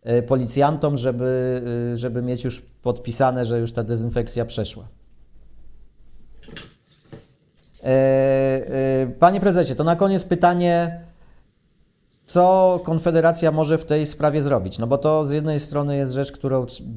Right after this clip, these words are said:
w jakiś sposób jednak chyba trzeba, y, y, no, w s-, w stronę korzystną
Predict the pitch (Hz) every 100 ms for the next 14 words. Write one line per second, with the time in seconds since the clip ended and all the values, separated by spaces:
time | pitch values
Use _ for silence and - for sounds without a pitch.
0 | 110 - 131 131 135 - 127 110 127 127
1 | 123 127 123 123 135 120 123 123 120 110
2 | 120 120 120 117 117 117 117 117 117 113
3 | - - _ _ _ _ _ _ _ _
4 | _ _ - 127 127 127 123 127 120 131
5 | 131 123 123 - - - - - - -
6 | - - _ _ - - 139 143 139 139
7 | 135 139 156 - 139 131 123 120